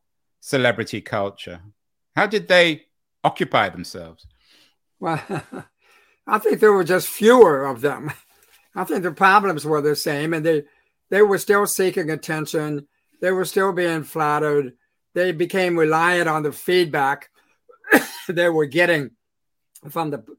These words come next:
Speaker 2: from the, the, the servants and, and, uh, ob-, obsequious, uh, fans. Um, so, but I, I think it's really just scale now, and, and, and is the difference. And we have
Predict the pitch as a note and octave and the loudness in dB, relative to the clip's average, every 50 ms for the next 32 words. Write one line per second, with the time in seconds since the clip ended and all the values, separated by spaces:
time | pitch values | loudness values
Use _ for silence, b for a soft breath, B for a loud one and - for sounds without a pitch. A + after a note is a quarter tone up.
0 | _ _ _ _ _ _ _ _ E3 D#3+ E3 D#3 D#3 D3+ D3+ D3 D3 D3 C#3+ C#3 | _ _ _ _ _ _ _ _ -8 -6 -4 -2 -2 0 0 -2 -2 -4 -4 -6
1 | C#3 E3+ - - C4 - F#3+ E3 D3 D3+ D3+ C#3+ C#3+ C#3 C3+ D3 D#3+ - D#4+ D#4+ | -10 -16 -20 -20 -20 -14 -8 -6 -6 -4 -4 -6 -8 -10 -10 -14 -18 -20 -20 -20
2 | E4+ E4 D#4+ C#4 F#3+ E3+ D3+ D3+ C#3+ C#3+ C#3 C#3+ F3+ D#3 - - F3 E3+ F3 E3+ | _ _ _ -16 -10 -8 -6 -6 -6 -8 -8 -10 -12 -14 -8 -4 0 0 0 0
3 | D#3 E3 D#3+ C#3+ - D3+ C#3+ C3 C3 C#3+ D#3 F#3+ _ _ _ _ _ _ _ _ | 0 -2 -4 -4 -6 -8 -8 -8 -10 -12 -14 -14 _ _ _ _ _ _ _ _
4 | _ - E3 D3+ D3+ D3 D3 C#3+ C#3 C#3 C#3 C3+ C#3 C#3+ - - F3 F#3 - _ | _ -12 -10 -8 -6 -6 -6 -4 -4 -4 -4 -6 -6 -8 -10 -10 -12 -14 -16 _
5 | _ F#3+ F3 D3+ C#3 - - C3+ B2 - - F3 F3 F3 E3+ - D#3 D3+ C#3+ C#3 | _ -16 -14 -14 -10 -10 -10 -8 -8 -4 -2 0 0 0 0 0 2 2 2 2
6 | C3+ B2+ - D#3 C#3 B2+ B2 A#2+ - - E3 E3+ E3+ D3 B2+ B2 A#2+ A#2+ - - | 0 -4 -4 -4 -4 -6 -8 -8 -6 -6 -4 -2 -2 -2 -4 -4 -8 -12 -18 -20
7 | _ _ B B B B B B B B B _ - C#3 C#3+ C#3+ C#3 C#3 C3+ C3+ | _ _ B B B B B B B B B _ -14 -12 -10 -8 -6 -6 -6 -6
8 | C3+ C3 B2+ C3+ D3 A3 _ _ _ _ _ _ _ _ _ _ - F#3+ F#3+ F3+ | -8 -8 -12 -14 -16 -20 _ _ _ _ _ _ _ _ _ _ -2 -2 -2 2
9 | G3 G3+ G3+ G#3+ A3+ G#3+ A3 A#3 - C#4 F3 D3+ E3 E3 E3 F3 - G3 E3 - | 6 6 6 6 6 2 0 0 0 -2 -2 -2 -2 -2 -4 -4 -4 -4 -6 -4
10 | - F#3+ A#3 B3 A3 F#3 D3+ D#3 C#3 A2+ - - - - E3 D3+ D#3 E3 E3 D3 | 4 4 6 8 8 4 4 0 -4 -4 -4 -8 -4 0 2 4 6 6 6 6
11 | B2+ A2 G#2 A2 - _ _ _ _ _ _ _ _ - D3 C#3+ D3 D3 C#3+ C3+ | 4 0 -8 -12 -14 _ _ _ _ _ _ _ _ -6 -2 0 0 2 2 0
12 | C3 C3 C3 B2+ C3+ D#3 D#3+ C#3+ C#3+ C#3+ C#3 C#3 C#3+ G3 F3+ D3+ C#3+ C#3+ C#3 C3 | -2 -2 -6 -6 -8 -8 -6 -4 -4 -4 -4 -6 -6 -6 -8 -8 -6 -6 -6 -8
13 | - - C#3+ C3+ B2+ - E3+ F3 E3+ - E3 D3+ C#3 - E3 D3+ C#3+ D3 E3+ D#3+ | -6 -6 -6 -6 -4 -2 -2 -2 -2 -2 -4 -4 -4 -6 -6 -6 -4 -2 0 0
14 | D3+ D#3 D3 C3 B2 | 2 0 -2 -4 -8